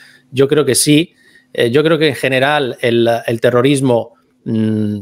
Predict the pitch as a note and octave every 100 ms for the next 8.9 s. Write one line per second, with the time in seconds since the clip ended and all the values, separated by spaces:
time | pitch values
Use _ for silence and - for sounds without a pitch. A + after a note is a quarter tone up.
0 | A2 _ _ - G2+ - A#2+ - B2+ A2+
1 | A2+ B2 A#2+ G#2+ A2+ A#2+ G#2+ G#2+ G#2+ G#2+
2 | - A#2 A#2+ - - _ _ A#2+ A#2+ A#2+
3 | A#2 - _ - C#3 C3 C3 - A2+ -
4 | D#3 D3+ B2 B2+ B2 D3 D3 C#3+ C3+ C#3+
5 | - - - B2+ C3 B2 A#2 B2 A#2+ B2
6 | A#2 A2 A2 - _ _ _ - A2 A2
7 | A2+ A#2 A2+ A#2 A#2+ C3 G#2 A#2 B2+ A2
8 | A2 - C3 C3 C#3 D3 E3+ F3+